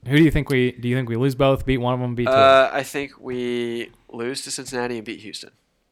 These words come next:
Speaker 2: I'm gonna pull the old reversal
Speaker 1: Wow.
Speaker 2: card.
Speaker 1: I
Speaker 2: Yeah.
Speaker 1: have the opposite.
Speaker 2: I know you do. I'm not gonna do a score prediction, but
Speaker 1: Neither am I. That was
Speaker 2: I
Speaker 1: just
Speaker 2: just, like,
Speaker 1: stupid.
Speaker 2: I don't think we can beat Cincinnati at Cincinnati as much as I want. It's, like,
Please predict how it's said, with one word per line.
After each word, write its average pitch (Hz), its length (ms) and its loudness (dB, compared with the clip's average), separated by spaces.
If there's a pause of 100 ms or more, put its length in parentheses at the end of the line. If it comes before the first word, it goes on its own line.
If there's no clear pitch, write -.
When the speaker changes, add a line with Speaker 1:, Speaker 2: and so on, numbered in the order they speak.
(100)
Speaker 2:
I'm 117 80 -18
gonna 113 120 -14
pull 120 260 -10
the 117 100 -10
old 120 200 -6
reversal 113 440 -2
Speaker 1:
Wow. - 60 -8
Speaker 2:
card. - 420 -12
Speaker 1:
I 131 160 0
Speaker 2:
Yeah. 139 240 -2
Speaker 1:
have 123 240 -6
the 120 140 -6
opposite. 117 420 -6
Speaker 2:
I 110 80 -10
know 123 160 -2
you 120 200 -6
do. 101 320 -10 (300)
I'm 117 100 -10
not 123 160 2
gonna 135 120 -12
do 143 80 -2
a 139 60 0
score 143 260 -4
prediction, 107 560 -12
but 117 360 -4
Speaker 1:
Neither 117 200 -6
am 101 80 -8
I. 87 220 -12
That - 60 -12
was - 40 -6
Speaker 2:
I 113 40 -2
Speaker 1:
just 113 80 -4
Speaker 2:
just, 120 120 -4
like, 123 140 0
Speaker 1:
stupid. 104 80 -2
Speaker 2:
I - 20 -2
don't 123 180 -2
think 131 160 -8
we 127 80 -8
can 120 320 -18
beat 120 220 -10
Cincinnati 113 460 -8
at 107 80 -10
Cincinnati 104 500 -10
as 95 80 -10
much 101 200 -10
as 104 80 -14
I 101 80 -10
want. 107 340 -14
It's, - 320 -12 (540)
like, 90 220 -16